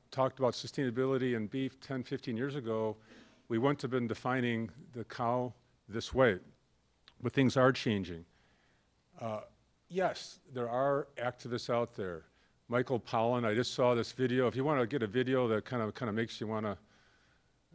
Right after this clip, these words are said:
throw up, uh, look at this video from Michael Pollan, New York Times, and he talks about using the quarter pounder with cheese from McDonald's.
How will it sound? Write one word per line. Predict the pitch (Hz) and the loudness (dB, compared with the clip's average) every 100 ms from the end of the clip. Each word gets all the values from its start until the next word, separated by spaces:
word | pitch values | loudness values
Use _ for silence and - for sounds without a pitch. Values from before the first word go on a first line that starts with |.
| - | -14
throw | - 143 127 | 2 4 8
up, | 131 127 - - - _ _ 123 | 6 4 -12 -20 -20 _ _ -4
uh, | 117 107 | 0 0
look | 113 143 160 | 0 -2 -2
at | 110 | -2
this | 147 135 | -2 -2
video | - 135 127 123 | -2 -2 0 -2
from | - | -2
Michael | 123 131 127 | 0 0 0
Pollan, | - 127 120 120 | 0 0 2 0
New | 117 | 0
York | 131 127 | 2 0
Times, | - 131 120 120 - - - _ _ _ | 0 0 0 0 -6 -12 -20 _ _ _
and | 123 | 0
he | 117 | 2
talks | 147 147 - | 6 4 4
about | 135 135 127 120 - | 2 4 4 2 -6
using | 151 135 143 | -4 -2 0
the | 120 | -2
quarter | - 151 139 | 0 2 2
pounder | - 143 135 120 | 0 -2 -2 -4
with | 110 | -4
cheese | - 135 123 | -4 -4 -4
from | - | -6
McDonald's. | 113 - 120 123 104 98 - | -8 -2 -2 -2 -4 -6 -10